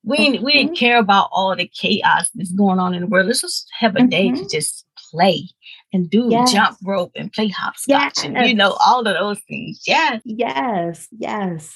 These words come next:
Speaker 2: <laughs>
Speaker 1: All right. Well, we're gonna get ready to wrap it up. But before we do that, if you could sum this conversation up, like, one thing that you want our guests to absolute, our listeners, not our guests,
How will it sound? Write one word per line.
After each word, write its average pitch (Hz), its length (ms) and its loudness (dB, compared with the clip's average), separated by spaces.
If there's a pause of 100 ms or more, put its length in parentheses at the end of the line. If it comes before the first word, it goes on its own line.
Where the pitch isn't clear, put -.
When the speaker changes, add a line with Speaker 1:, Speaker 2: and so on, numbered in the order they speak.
Speaker 2:
<laughs> - 60 -4
Speaker 1:
All 262 680 0
right. 605 480 4
Well, 523 120 4
we're 440 100 6
gonna 466 200 4
get 370 100 2
ready 320 240 2
to 359 160 -2
wrap 240 220 2
it 330 80 -4
up. 240 200 2
But 202 140 -2
before 214 400 -2
we 247 140 -2
do 226 240 -6
that, 165 360 4 (240)
if 214 220 2
you 285 420 0 (120)
could 190 220 0
sum 214 340 2
this 214 140 0
conversation 196 640 0
up, - 320 0
like, 170 300 0
one 208 340 2
thing 185 280 -4
that 175 180 0
you 190 160 0
want 175 300 -2
our 170 200 2
guests 156 440 -2
to - 160 -8 (100)
absolute, 165 640 -2 (120)
our 180 180 0
listeners, 170 500 -2
not 147 140 2
our 120 100 -2
guests, - 260 -16